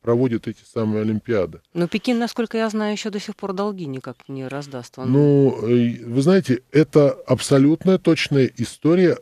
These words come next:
Speaker 1: всех практически Олимпиад, э, которые страны, принимающие Олимпиаду,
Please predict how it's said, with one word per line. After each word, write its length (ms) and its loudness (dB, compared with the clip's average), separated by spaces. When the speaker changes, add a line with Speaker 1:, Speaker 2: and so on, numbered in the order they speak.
Speaker 1:
всех 460 0
практически 640 -10
Олимпиад, 560 0
э, 340 -2
которые 540 0
страны, 520 0
принимающие 760 -6
Олимпиаду, 600 -2